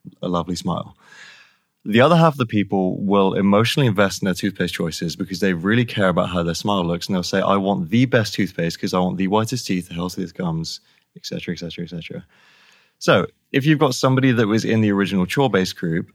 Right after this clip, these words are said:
and now suddenly they're gonna get married, second time we talked about marriage on this podcast, by the way, I've talked about it. If somebody is in that chore-based group and suddenly they're getting married,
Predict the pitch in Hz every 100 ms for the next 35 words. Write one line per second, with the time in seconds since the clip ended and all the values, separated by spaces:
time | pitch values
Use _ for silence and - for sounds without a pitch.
0 | - 104 98 95 - 104 95 92 87 87
1 | 87 82 87 143 95 82 117 120 - -
2 | - - - 87 82 90 80 90 85 80
3 | 85 98 85 82 87 82 85 80 90 80
4 | 80 98 - _ _ _ _ _ _ _
5 | _ 175 - 160 - 165 80 110 - _
6 | _ _ _ _ 135 - 143 127 131 123
7 | 110 107 113 107 95 - 156 143 113 101
8 | - 87 85 - _ _ - 104 104 -
9 | - 120 107 101 98 95 110 104 82 85
10 | 110